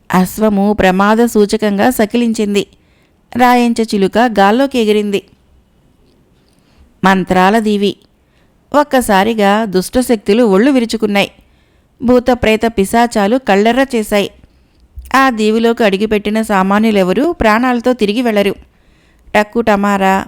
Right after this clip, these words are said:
మాయ విద్యలు, భూత ప్రేత పిశాచాల వికృత విన్యాసాలు, భయానక దృశ్యాలు,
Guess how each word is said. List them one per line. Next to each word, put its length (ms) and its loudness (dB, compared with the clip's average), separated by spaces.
మాయ 360 2
విద్యలు, 560 0
భూత 320 0
ప్రేత 360 0
పిశాచాల 760 0
వికృత 440 -4
విన్యాసాలు, 880 -2
భయానక 500 2
దృశ్యాలు, 760 0